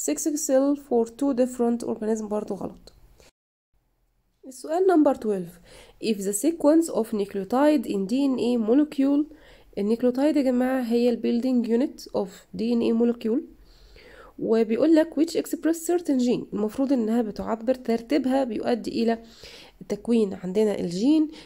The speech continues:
والجين بيكون مسؤول عن صفة معينة. فلو حصل تغيير أو تشينج في السيكونس ده الخاص بالنيوكليوتايد، هيحصل إيه؟ هيؤدي إلى تغيير في تركيب الجين، بالتالي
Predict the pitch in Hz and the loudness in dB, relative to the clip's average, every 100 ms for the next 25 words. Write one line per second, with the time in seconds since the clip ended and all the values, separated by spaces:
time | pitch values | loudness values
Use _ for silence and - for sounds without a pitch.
0 | - 208 202 254 247 - 254 226 202 240 | -4 -2 2 2 0 0 0 0 0 0
1 | 214 185 185 262 262 254 240 214 196 185 | 0 -4 -2 -2 0 -4 -6 -6 -4 -4
2 | 180 214 294 330 - - - - - - | 0 4 4 2 -4 -20 -20 -20 -20 -20
3 | - - 220 220 220 330 370 349 330 226 | -20 -4 2 2 2 -2 0 2 2 0
4 | 214 254 294 202 - - 190 180 180 - | 2 4 4 2 -4 -8 -6 -6 -8 0
5 | 302 208 175 175 233 202 170 170 330 339 | 2 2 -2 -4 -4 -4 -6 -2 -2 2
6 | 277 247 220 190 294 - - 202 - 226 | 0 0 -2 -2 -4 -8 -8 -6 -2 -2
7 | 180 180 175 214 254 311 269 196 247 247 | -2 -4 -2 0 0 0 0 0 -2 -4
8 | - - - - - 202 277 - 277 247 | -16 -20 -20 -20 -6 0 0 0 -4 -2
9 | 240 240 240 _ - _ - _ - - | -2 -2 -6 _ -20 _ -20 _ -6 -2
10 | 208 208 220 220 214 180 185 208 226 226 | -2 -2 -2 -2 -2 -4 -2 0 0 -2
11 | - 208 214 - 170 - 202 247 233 320 | -4 -2 -2 -4 -8 -6 -2 0 4 6
12 | 311 254 226 196 - 254 220 190 | 6 2 -6 -10 -2 2 4 2